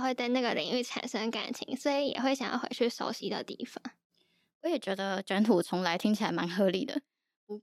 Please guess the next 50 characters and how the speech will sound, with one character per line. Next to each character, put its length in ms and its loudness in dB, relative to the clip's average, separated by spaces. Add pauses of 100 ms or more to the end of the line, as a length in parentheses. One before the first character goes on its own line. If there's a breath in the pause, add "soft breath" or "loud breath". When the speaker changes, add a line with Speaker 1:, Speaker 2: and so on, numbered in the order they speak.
Speaker 2:
过， 120 -2
<laughs> 300 -4 (100)
这 120 -12
本 120 -2
书 160 -2
说 220 0
他 140 2
们 180 2
调 140 4
查 260 -4
者 220 -6
的 320 -8 (280)
这 60 -18
些 180 -6
人 160 -4
里 80 -4
面， 380 -2
返 220 -6
回 160 2
职 200 -8
场 220 -2
的 140 -2
学 180 -8
姐 160 -8
大 140 -8
概 180 -6
有 240 -4
一 180 -16
半 220 -4
的 100 -2
人 240 -2 (340)
在 120 -6
回 200 0
来 120 -2
的 100 -2
时 160 -6
候 160 2
拐 140 -2
了 80 -6
一 80 -2
个 100 -6
大 240 -2
弯， 260 0 (140)
也 80 -14
就 100 -2
是 140 0
转 260 -6 (140)
换 180 -2
跑 320 -12
道， 220 -8